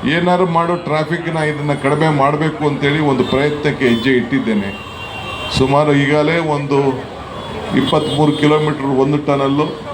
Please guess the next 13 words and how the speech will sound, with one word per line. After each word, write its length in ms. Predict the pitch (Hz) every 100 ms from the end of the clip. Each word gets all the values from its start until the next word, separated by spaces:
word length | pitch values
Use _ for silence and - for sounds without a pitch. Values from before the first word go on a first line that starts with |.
| - - - - -
ಹದಿನೇಳು 380 | 127 131 160 156
ಕಿಲೋಮೀಟರ್ 520 | 151 147 135 139 135
ಒಂದು 360 | 120 131 147 -
ಟನಲ್ಗೆ 420 | 131 127 131 139
ಈಗಾಗಲೇ 320 | 113 120 139
ಕೈ 280 | - 123 135
ಹಾಕಿದ್ದೇನೆ. 680 | 131 113 120 113 127 135 -
ಟೆಂಡರ್ 320 | 131 156 151
ಕೂಡ 160 | 127 139
ಮೊದಲನೇ 520 | 123 117 127 135 131
ಟೆಂಡರ್ನ 460 | - 117 113 117 131
ನಾನು 360 | 123 113 113 202
ಕರೆದಿದ್ದೇನೆ. 800 | 233 240 254 214 196 220 - -